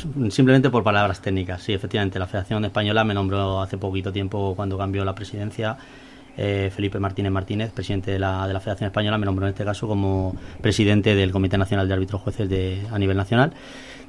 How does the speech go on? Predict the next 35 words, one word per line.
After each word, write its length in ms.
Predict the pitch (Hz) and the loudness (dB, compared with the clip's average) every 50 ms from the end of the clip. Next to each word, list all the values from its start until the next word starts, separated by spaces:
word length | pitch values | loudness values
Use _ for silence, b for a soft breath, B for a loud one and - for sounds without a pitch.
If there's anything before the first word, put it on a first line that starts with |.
| - - - | -16 -2 6
Y 160 | - 120 113 | 8 10 12
bueno, 240 | 113 113 123 120 104 | 12 12 10 10 10
mi 80 | 101 104 | 8 6
andadura 360 | 101 101 101 104 113 127 127 | 6 6 8 8 8 8 8
pues 200 | 110 104 95 - | 6 4 2 2
empezó 800 | 104 101 101 101 95 - 101 95 - - - 110 107 104 104 | 2 2 2 0 0 0 0 -2 0 2 4 4 6 6 6
en 80 | 104 104 | 6 4
el 160 | 101 101 101 | 4 4 4
dos 100 | 101 98 | 4 4
mil 160 | 98 104 101 | 4 4 4
once 220 | 107 120 127 - 131 | 4 4 4 2 0
aproximadamente, 420 | 123 110 101 113 107 107 104 - | 0 0 0 2 2 2 2 2
donde 220 | 107 101 101 98 101 | 2 2 4 4 4
hice 160 | 95 - 107 | 2 2 0
el 80 | 95 | 0
curso, 500 | - - 139 135 - - 175 170 175 - - - | 2 2 2 2 4 4 4 4 4 2 -2 0
y 500 | 135 117 107 104 101 101 101 98 98 98 | 2 4 6 6 6 6 6 6 4 4
a 160 | 98 98 95 | 4 2 2
partir 340 | 107 104 98 - - 107 101 | 2 0 0 0 0 0 2
del 140 | 110 107 | 4 4
dos 80 | 107 104 | 4 4
mil 140 | 104 104 101 | 4 4 4
doce 180 | 113 - - | 2 2 4
en 80 | 117 107 | 4 6
Valencia, 320 | 104 104 113 117 - - | 6 6 6 4 4 4
en 60 | 123 107 | 4 4
Aldaya, 320 | 104 104 107 113 120 127 | 6 6 6 4 4 2
fue 240 | - - 113 104 101 | 2 2 2 2 2
mi 180 | 101 104 104 | 2 2 0
primer 260 | 92 - 104 101 101 98 | 2 2 0 2 2 2
campeonato 280 | 101 98 98 101 95 | 2 2 0 0 0
de 60 | 98 | -2
España 260 | 98 - - 107 104 101 | -2 -2 -2 0 0 0
donde 160 | 101 101 101 | 2 0 0
asistí, 400 | 95 - 104 - - - 135 | 0 -2 -4 -2 0 0 0